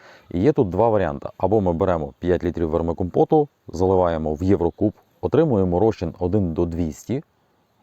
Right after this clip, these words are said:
і проливаємо всю землю. Або ми беремо десять літрів вермикомпоту, заливаємо в Єврокуб, отримуємо розчин один до ста і проливаємо лише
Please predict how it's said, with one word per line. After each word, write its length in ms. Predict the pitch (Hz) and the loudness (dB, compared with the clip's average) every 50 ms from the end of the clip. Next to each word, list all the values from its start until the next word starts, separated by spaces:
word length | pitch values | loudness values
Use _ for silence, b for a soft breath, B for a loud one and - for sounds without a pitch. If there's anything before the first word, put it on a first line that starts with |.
| _ _ _ _ - | _ _ _ _ -2
і 120 | 123 135 139 | -2 -2 0
проливаємо 800 | - - 104 95 92 90 92 107 113 113 117 107 98 95 92 85 _ _ | 2 2 2 4 4 4 4 2 2 2 2 0 0 0 -2 -4 _ _
всю 220 | - - 104 95 | -6 -2 -2 0
землю. 260 | 85 85 76 73 65 - _ _ B B B B B B B B B B B B B - | 0 -2 -2 -4 -8 -12 _ _ B B B B B B B B B B B B B 0
Або 300 | - 120 135 143 143 120 | 0 0 2 2 2 2
ми 140 | 95 85 | 2 0
беремо 340 | 78 85 85 82 78 73 76 | 0 2 0 0 0 -2 -4
десять 380 | 73 71 98 92 85 - 98 80 | -2 2 2 2 2 0 -4 -4
літрів 300 | 95 98 - 104 120 107 | -4 -4 -2 -2 -2 0
вермикомпоту, 800 | 117 127 135 143 139 - 143 123 - 143 147 - 147 139 135 101 | 0 -2 -2 -2 -2 -2 -4 -2 0 -2 -2 0 -2 -4 -2 -2
заливаємо 600 | 73 78 80 82 85 82 82 82 82 80 78 73 | -4 -4 -2 -2 0 0 0 0 0 -2 -6 -8
в 100 | 71 71 | -8 -4
Єврокуб, 500 | 76 87 85 85 104 95 - 160 175 - - | -2 -2 0 0 0 0 0 -2 -4 -2 -4
отримуємо 600 | 104 90 101 98 98 92 87 85 85 80 82 85 | -4 0 0 0 2 2 0 -2 -2 -2 -2 -2
розчин 360 | 82 80 - - - 78 71 _ - | -2 -2 -2 -6 -12 -12 -12 _ -4
один 320 | - 95 87 85 78 73 | -2 0 0 0 -2 -2
до 80 | 71 78 | -4 -4
ста 380 | 73 - - 120 135 156 185 - b b b b b b b _ - | -4 -2 0 0 0 0 -2 -6 b b b b b b b _ -2
і 200 | 160 185 180 - - | -2 0 -2 -2 -2
проливаємо 520 | - - 104 104 104 117 123 117 107 95 | 0 0 2 4 2 2 2 2 0 0
лише 340 | 87 87 - - 101 98 90 | 0 -2 0 0 0 0 0